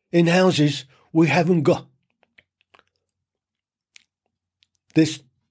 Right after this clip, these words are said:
this migrant crisis really, really needs to stop. So,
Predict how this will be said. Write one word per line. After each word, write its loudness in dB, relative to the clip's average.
this -2
migrant 0
crisis -10
really, 2
really -2
needs -8
to -12
stop. -14
So, -4